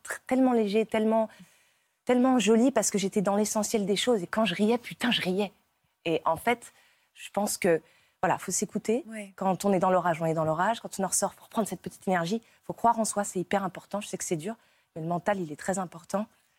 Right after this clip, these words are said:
Speaker 2: Je pense
Speaker 1: Et
Speaker 2: que c'est très fort, parce que là, ce que vous dites, euh, je, ça doit parler à beaucoup de femmes qui nous regardent. Vous devez leur insuffler
Speaker 1: Mais
Speaker 2: votre
Speaker 1: je,
Speaker 2: courage.
Speaker 1: je sais que c'est dur.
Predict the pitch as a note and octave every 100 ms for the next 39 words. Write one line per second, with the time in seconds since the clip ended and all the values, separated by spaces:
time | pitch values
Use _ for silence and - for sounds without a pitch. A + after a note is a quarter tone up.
0 | _ _ - - D#4+ D#4+ A3 - C4+ -
1 | B3 F#3+ - G3 B3+ A3+ G3 F3+ C#4+ -
2 | F#3 F#3 F3 E3+ D#3+ F3 E3 - G3 G3+
3 | A3+ A3 A#3 A#3 A#3 A3+ G#3 F#3 G#3 A3+
4 | G3 F3+ G3+ G3 G#3+ A3+ B3+ G3+ F3+ G3+
5 | G3+ G3+ G3 C#4+ C#4 - A3 D#3+ D3